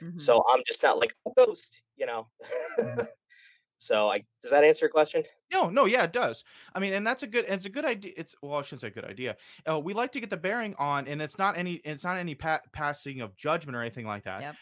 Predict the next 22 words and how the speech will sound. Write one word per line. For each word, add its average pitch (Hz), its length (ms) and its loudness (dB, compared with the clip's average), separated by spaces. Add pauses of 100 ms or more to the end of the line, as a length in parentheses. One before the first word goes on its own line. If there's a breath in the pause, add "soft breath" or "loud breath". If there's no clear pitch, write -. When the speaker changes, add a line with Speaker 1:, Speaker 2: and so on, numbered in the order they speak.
(140 loud breath)
Speaker 3:
Just 208 160 -6
kinda 208 180 0
get 190 160 -2
an 185 80 -4
idea 170 340 -4
because, 135 300 -6
like, 123 200 -4
sometimes, 165 600 -4 (400)
um, 135 440 -2 (460)
how - 180 -12
can 156 120 -12
I 135 60 -8
even 127 160 -12
put 127 160 -12
this? 139 200 -8
'Cause 123 180 -12
so-, 196 200 -2
sometimes 277 340 0
I 156 80 2
do 208 180 -2
it - 60 -2
myself. 123 560 -4